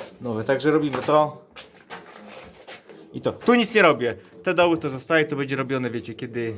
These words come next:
e, indziej. No a teraz został mi do robienia taki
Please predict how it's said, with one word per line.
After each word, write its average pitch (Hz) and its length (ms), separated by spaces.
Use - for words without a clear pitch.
e, 107 120
indziej. 95 460
No 131 180
a 127 60
teraz 143 280
został 135 300
mi 131 100
do 127 100
robienia 131 360
taki 120 400